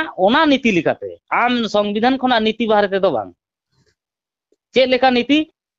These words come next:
ᱡᱮᱢᱚᱱ ᱥᱟᱵ ᱠᱟᱜ ᱛᱟᱞᱟᱝ ᱢᱮ, ᱵᱚᱸᱜᱟ ᱦᱚᱸ ᱵᱟᱭ ᱢᱮᱱᱟ, ᱢᱟᱹᱱᱢᱤ ᱦᱚᱸ ᱵᱟᱠᱚ ᱢᱮᱱᱟ, ᱢᱮᱱᱠᱷᱟᱱ ᱚᱱᱟ ᱫᱚ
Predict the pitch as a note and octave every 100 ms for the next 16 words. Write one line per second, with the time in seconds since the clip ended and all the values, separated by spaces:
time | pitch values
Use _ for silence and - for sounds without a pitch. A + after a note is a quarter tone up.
0 | _ - A#2 E3+ A#3 C#4+ A#3 F#3 G#3+ G3+
1 | G3 F3+ D3+ E3 F#3 A3+ A#3 C4 A#3+ A#3+
2 | A3+ A#3 B3 B3 G3 G3+ G#3+ G#3 G#3 G3+
3 | F#3+ E3+ D3 D#3 F3+ F3 F#3 F3 F#3 F#3+